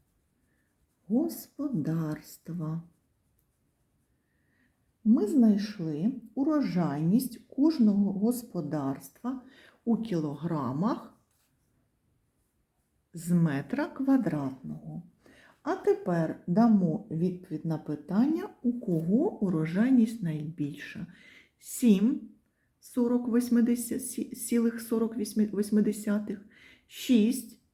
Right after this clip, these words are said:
цілих вісімдесят дев'яностих і вісім цілих. Зрозуміло, що вісім більше, ніж шість і сім, тому урожайність третього господарства у нас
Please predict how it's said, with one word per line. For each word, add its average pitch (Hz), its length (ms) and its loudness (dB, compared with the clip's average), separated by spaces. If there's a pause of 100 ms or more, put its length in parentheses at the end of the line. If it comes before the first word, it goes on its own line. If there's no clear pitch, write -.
(160)
цілих 254 640 0
вісімдесят 226 1080 0
дев'яностих 208 840 4 (480)
і 415 140 4
вісім 143 500 -4
цілих. - 440 -12 (400)
Зрозуміло, 233 500 2
що 208 260 2
вісім 170 440 2
більше, 156 380 -2
ніж 156 180 -6
шість - 400 -16
і 139 40 -8
сім, 208 500 2 (280)
тому 190 360 0
урожайність 170 760 -2
третього 139 480 -8
господарства 151 840 -8
у 175 180 -12
нас 190 400 -4